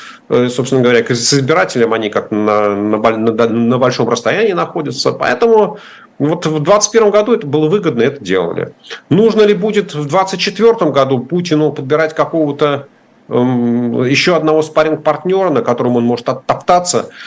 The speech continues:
Ну, понимаете, я часто задаю, там, вот мне, я, нет, вопрос задают, там, э, про популярность Путина, про то, что российское население его поддерживает. Мне вот часто задают в разных аудиториях, там, и в российских, и в иностранных, международных. Я каждый раз говорю:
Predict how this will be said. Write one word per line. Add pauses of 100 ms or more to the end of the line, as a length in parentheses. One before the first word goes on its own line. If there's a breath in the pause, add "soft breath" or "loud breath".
(220 loud breath)
Ну,
понимаете, (640)
я
часто
задаю,
там,
вот
мне,
я,
нет,
вопрос
задают,
там,
э,
про
популярность
Путина,
про
то,
что
российское
население
его
поддерживает. (300 loud breath)
Мне
вот
часто
задают
в
разных
аудиториях,
там,
и
в
российских,
и
в
иностранных,
международных.
Я
каждый
раз
говорю: